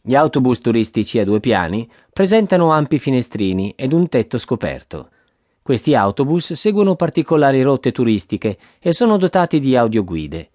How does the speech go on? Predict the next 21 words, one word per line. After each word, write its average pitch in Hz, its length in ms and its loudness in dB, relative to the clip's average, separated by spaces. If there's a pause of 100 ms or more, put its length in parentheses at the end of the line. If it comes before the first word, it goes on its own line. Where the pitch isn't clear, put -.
(400)
Se - 180 -10
desiderate 123 640 0
ammirare 117 500 2
tutti 101 280 -8
i - 20 -4
luoghi 107 400 0
di 98 100 -8
interesse 98 540 -6
senza 98 260 -10
acquistare 107 500 -2
ogni 95 200 -2
volta 101 240 -2
un 87 80 -6
biglietto, 101 500 -4 (340)
potete 233 320 -2
optare 202 400 0
per 160 140 -2
una 135 160 0
carta 131 300 -2
turistica 120 480 -4
universale 95 760 -4